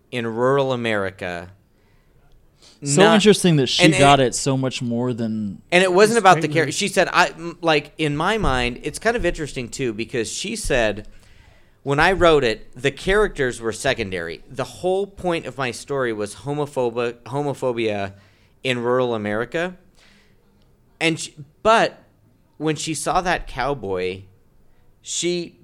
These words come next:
Speaker 1: and she wrote that story, she, she ruminated on this for months and months, and she said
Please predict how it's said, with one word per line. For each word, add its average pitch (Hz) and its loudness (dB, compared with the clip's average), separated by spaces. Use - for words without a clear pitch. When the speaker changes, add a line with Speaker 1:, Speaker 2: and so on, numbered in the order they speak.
Speaker 1:
and 147 -2
she - -8
wrote 151 0
that 131 -2
story, 123 -4
she, - -6
she 151 -2
ruminated 135 0
on 107 -4
this 104 -8
for 110 -8
months 117 -4
and 113 -6
months, 110 -6
and 104 -10
she 120 -10
said 98 -4